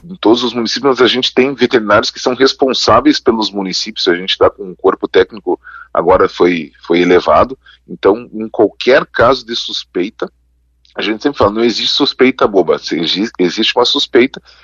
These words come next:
acione o médico veterinário da cidasc pra ele atender, que ele vai fazer o atendimento e vai dizer se, se é provável ou não é provável. Se for provável, ele vai coletar material, enfim, que entre em contato com o primeiro escritório, o, o mais próximo,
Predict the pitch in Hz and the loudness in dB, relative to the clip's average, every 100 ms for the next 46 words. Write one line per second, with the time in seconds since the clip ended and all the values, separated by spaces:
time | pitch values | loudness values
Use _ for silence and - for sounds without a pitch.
0 | - 202 - - - 123 165 170 135 135 | -2 0 0 0 4 4 4 2 2 2
1 | - 120 110 104 104 110 - 90 104 - | 0 0 0 2 2 0 0 2 2 2
2 | 98 98 98 98 92 90 - _ _ _ | 4 4 2 -2 0 0 0 _ _ _
3 | - 151 160 107 123 143 123 92 113 - | 0 2 4 4 4 2 0 2 0 0
4 | 127 127 95 92 107 139 127 104 123 139 | -8 -8 -2 -2 -2 -4 2 2 2 0
5 | 95 104 - _ _ _ _ - - 147 | 0 -2 -6 _ _ _ _ -10 -2 2
6 | 113 98 - 123 95 87 98 110 113 113 | 6 6 4 0 2 4 4 0 -6 -2
7 | 107 104 131 107 - - 127 131 180 180 | -2 0 0 2 0 0 -2 0 2 4
8 | 156 165 110 95 110 104 117 113 135 165 | 2 2 0 -2 0 0 0 -2 -2 0
9 | 139 127 - _ _ 123 - 107 98 _ | 2 2 -2 _ _ -18 -14 -14 -16 _
10 | _ _ _ 113 110 131 190 196 170 123 | _ _ _ -2 2 2 2 -6 -4 -2
11 | - 127 - - 135 - 113 101 120 226 | 2 0 0 -8 -10 -8 -8 -2 -2 -2
12 | 180 - - 101 110 113 76 85 - 62 | -6 -10 -2 2 2 2 -6 -10 -14 -6
13 | 87 120 - 110 131 - 110 | 0 0 0 2 2 0 -12